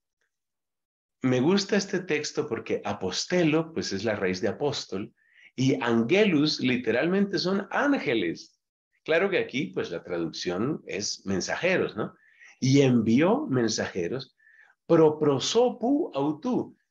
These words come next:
Fíjate cómo vuelve a aparecer prosopon. Pro prosopu aus-, autu, es decir, delante de su rostro. Pero ya sabemos que el rostro está indicando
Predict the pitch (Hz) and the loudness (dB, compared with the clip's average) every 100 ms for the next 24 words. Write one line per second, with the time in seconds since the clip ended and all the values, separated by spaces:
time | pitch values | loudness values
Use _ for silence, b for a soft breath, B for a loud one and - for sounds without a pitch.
0 | - 175 220 - 160 202 196 165 226 269 | -6 -2 0 -2 -2 0 0 0 0 -2
1 | 254 165 143 - 170 170 180 254 262 - | -2 -2 -2 -4 -8 -8 -4 -4 -2 -4
2 | 101 101 85 69 _ _ _ _ _ _ | -6 -6 -8 -10 _ _ _ _ _ _
3 | _ _ _ _ _ - 160 165 165 147 | _ _ _ _ _ -4 0 0 0 -2
4 | 139 - 214 233 247 240 - 135 123 - | 0 0 -2 -2 -4 -4 -2 -2 -4 -6
5 | - 120 127 127 247 175 - B B B | -6 -4 -4 -2 0 0 -2 B B B
6 | 131 143 165 196 180 180 180 - _ _ | -4 -2 0 0 0 -2 -2 -10 _ _
7 | - 127 151 156 196 247 247 247 185 135 | -6 2 4 4 2 0 0 -2 -2 -4
8 | - 127 - 208 - - - 95 78 _ | -4 -6 -6 -6 -6 -8 -10 -10 -10 _
9 | _ _ _ _ _ _ 117 117 110 120 | _ _ _ _ _ _ -2 0 0 -2
10 | - 170 170 180 180 131 107 - 185 180 | -2 0 0 0 -4 -6 -4 -4 -4 -4
11 | - 127 - 143 160 151 147 143 143 147 | -6 -6 -4 0 0 0 0 0 0 -2
12 | 165 | -4